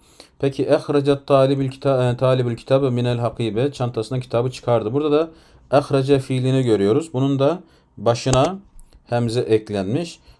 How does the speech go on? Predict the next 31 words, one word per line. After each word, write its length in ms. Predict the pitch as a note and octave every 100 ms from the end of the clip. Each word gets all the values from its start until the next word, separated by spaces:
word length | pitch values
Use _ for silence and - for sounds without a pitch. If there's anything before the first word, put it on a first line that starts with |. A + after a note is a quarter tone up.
| _
Burada 180 | A#2 A#2
bakın 200 | A#2+ B2
hareketsiz 640 | A#2+ A#2 A#2+ A#2+ A2 B2+ A2
bir, 280 | G#2 F2+ G2
e, 100 | G#2
elif 300 | G#2 A2+ G#2+
eklenmişti. 560 | G2 G2 F#2 - A2+
Burada 200 | A#2+ A#2+
ise 200 | B2 B2+
başına 320 | A#2 A2+ C3
hemze 280 | A#2+ A2 A2
eklenmiş. 640 | G2+ G2+ G2+ F#2+ C3 E3 - _ _ _
Bu 80 | B2+
da 160 | B2 A#2+
hangi 300 | C3 B2+ A2
babtadır? 560 | G#2+ - G#2 G#2 E3 F3+ - _ _ -
E, 120 | G#2
if'al 500 | G#2 A#2 A2+ - B2+
babında. 500 | A#2+ A2 G#2+ G#2 F2+ - _ _ _
E, 280 | F#2+ G2 F#2+
ve, 240 | G2+ A2+ A2 G#2+
e, 320 | G#2 G2+ G2+ G2+
dolayısıyla 380 | G#2+ G#2 - B2
dört 180 | A#2+ -
harfli 320 | A2 G#2 A2
olmuş. 400 | F#2+ A2+ F3 - _ _ _ _ _
E, 240 | A2+ A2+ G#2+ -
peki, 300 | C#3+ C3 A#2+
ehrece, 540 | A#2+ A#2+ B2 A2+ G2+
yuhricu, 460 | G#2 B2 A#2+ G#2+ C3+
ihracen. 560 | C3+ B2 B2 A2 F#2+